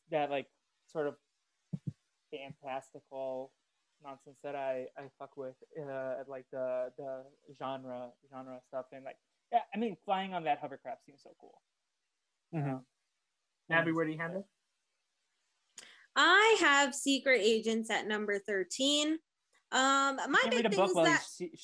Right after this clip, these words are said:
Speaker 1: she's secret agenting.
Speaker 3: <laughs> Yes, exactly. Uh, I, I put it here because, like, it's not like Sim, it's not like it was a, their own design per se, but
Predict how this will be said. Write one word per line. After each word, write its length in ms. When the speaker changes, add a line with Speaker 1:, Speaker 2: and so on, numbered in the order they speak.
Speaker 1:
she's 240
secret 260
agenting. 320
Speaker 3:
<laughs> 160
Yes, 340
exactly. 640
Uh, 380
I, 300
I 160
put 80
it 60
here 200
because, 440
like, 220
it's 180
not 180
like 120
Sim, 440
it's 140
not 140
like 160
it 60
was 180
a, 240
their 240
own 180
design 520
per 180
se, 360
but 260